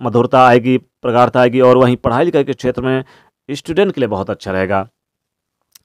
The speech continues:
यानी कि इस समय पढ़ाई लिखाई पे मन नहीं लगेगा, शिक्षा का क्षेत्र काफ़ी उच्च रहेगा, शिक्षा के क्षेत्र में ऊंचाइयों पर रहेंगे। कई ऐसे कार्य पूरे होंगे जो काफ़ी दिनों से अधूरे पड़े हुए थे, उन्हें पूरा करने का प्रयास भी करेंगे। हर संभव प्रयास इसमें जो भी करेंगे,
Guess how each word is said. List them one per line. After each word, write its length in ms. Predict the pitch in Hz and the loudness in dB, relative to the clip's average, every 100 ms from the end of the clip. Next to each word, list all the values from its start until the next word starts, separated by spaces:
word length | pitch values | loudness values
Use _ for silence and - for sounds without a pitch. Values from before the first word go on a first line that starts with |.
| - | -6
यानी 180 | 120 | -4
कि 100 | 147 | -2
इस 80 | 156 | -4
समय 160 | 147 143 | -4 -6
पढ़ाई 260 | - 123 | -2 0
लिखाई 240 | 143 139 139 | 0 0 -2
पे 120 | 139 | -2
मन 160 | 120 110 | -2 -2
नहीं 240 | 107 120 | 0 0
लगेगा, 420 | 139 135 131 135 - _ - _ | 2 2 2 2 -2 _ -20 _
शिक्षा 340 | - 160 - 196 | -6 -6 -2 -2
का 120 | 165 | -2
क्षेत्र 240 | 135 127 | -4 -6
काफ़ी 300 | 131 135 - 160 | 0 0 0 -6
उच्च 200 | 175 175 | -6 -2
रहेगा, 360 | 131 107 104 101 | 0 0 0 -2
शिक्षा 360 | - 165 - 190 | -4 -10 -6 -6
के 120 | 160 | -4
क्षेत्र 260 | - 127 | -4 -4
में 80 | 131 | -4
ऊंचाइयों 440 | 127 104 117 131 151 | -4 -2 -2 0 -2
पर 120 | 110 | -2
रहेंगे। 360 | 101 104 98 104 _ _ _ _ | -2 -4 -6 -8 _ _ _ _
कई 180 | 147 175 | -2 2
ऐसे 240 | 160 170 | 2 0
कार्य 240 | 147 147 147 | 0 0 0
पूरे 260 | 139 135 | -2 0
होंगे 220 | 123 147 | 0 0
जो 120 | 143 147 | -2 0
काफ़ी 280 | 123 120 | -2 -2
दिनों 140 | 135 139 | -2 -2
से 140 | 139 | -2
अधूरे 280 | 117 110 127 | -2 0 -2
पड़े 240 | 135 117 | -2 0
हुए 160 | 120 123 | 2 2
थे, 260 | 127 131 135 _ _ | 0 -4 -6 _ _
उन्हें 220 | 131 147 | -8 -6
पूरा 220 | 185 135 147 | -4 -2 -2
करने 280 | 131 123 | -2 -4
का 120 | 143 120 | -4 -4
प्रयास 360 | - 107 104 | -2 -2 -2
भी 100 | 120 | -4
करेंगे। 400 | - 127 120 95 - _ _ - | -2 -2 -4 -8 -14 _ _ -8
हर 120 | 170 | -6
संभव 320 | 156 151 151 | -2 0 0
प्रयास 360 | 165 131 131 131 | 0 2 2 0
इसमें 240 | - 143 | -8 -4
जो 140 | 120 | -2
भी 120 | 117 139 | -2 -2
करेंगे, 420 | 143 139 139 | -2 0 -2